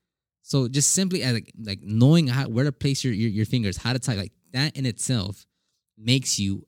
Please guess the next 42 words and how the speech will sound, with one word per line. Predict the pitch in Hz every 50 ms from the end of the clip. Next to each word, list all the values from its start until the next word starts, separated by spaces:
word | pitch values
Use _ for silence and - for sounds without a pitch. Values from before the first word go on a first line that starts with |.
| _ -
a | 110 110 104
lot | 107 113 123 -
more | - 123 117
productive. | - - 117 101 104 104 113 - - - - - - - _ _ _ _ _ _ _ _ _ _ _ _ _ _ _ _ _ _ _ _ - - - - _ _ -
And | 135 143
again, | 143 160
that's | 143 147 147 165
something | 175 170 170 - -
I | 123 123
highly | 113 95 117 135 147 143 120
encourage | 123 110 - - 131 127 120 113
you | 113 104
to | 98
learn. | 95 98 95 95 -
Like, | 101 98 -
if | 104 -
you | 127 135
don't | 170 190 180
know | 156
how | 139 131
to | 113
type, | 101 - 104 92 110 127 - - _ _ _ _ _ _ _ _ _ _
just | - 170 170
think | 208 196 175
about | 156 - 104
it. | 92 -
Over | 123 131 143
the | 139 139
next | 151 175 180 - - -
ten | - 151 139
years, | 120 113 107 92 - - -
if | - 92 -
you're, | 110 -
you | - 110
know, | 107 85 80 -
assuming | 92 - - 147 143 135
you | 117 107
still | - 127 117
wanna | 113 101
be | 107
in | 101 95
business, | 123 131 113 98 95 101 101 - -